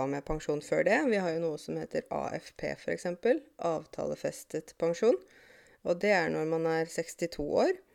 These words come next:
men man kan også velge å jobbe til man er sytti år. Eh, i det offentlige kan man ikke jobbe lenger enn sytti år, men for eksempel jeg som har min egen bedrift, jeg kan jo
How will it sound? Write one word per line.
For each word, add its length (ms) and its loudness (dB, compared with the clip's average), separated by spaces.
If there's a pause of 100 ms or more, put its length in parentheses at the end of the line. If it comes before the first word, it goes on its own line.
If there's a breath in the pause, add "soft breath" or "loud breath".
(340 soft breath)
men 120 4
man 160 4
kan 300 2
også 260 0
velge 240 2
å 80 2
jobbe 240 -2
til 160 -2
man 160 0
er 80 -4
sytti 360 -2
år. 280 2 (760 soft breath)
Eh, 340 0
i 80 0
det 120 2
offentlige 420 -4
kan 160 -2
man 160 0
ikke 480 -4
jobbe 380 0 (180)
lenger 560 0
enn 140 0 (180)
sytti 320 -4
år, 220 4 (760 soft breath)
men 380 0 (400)
for 100 -6
eksempel 320 -2
jeg 240 2
som 160 -4
har 80 -2
min 160 -2
egen 300 -4
bedrift, 420 2
jeg 240 2
kan 240 -2
jo 160 0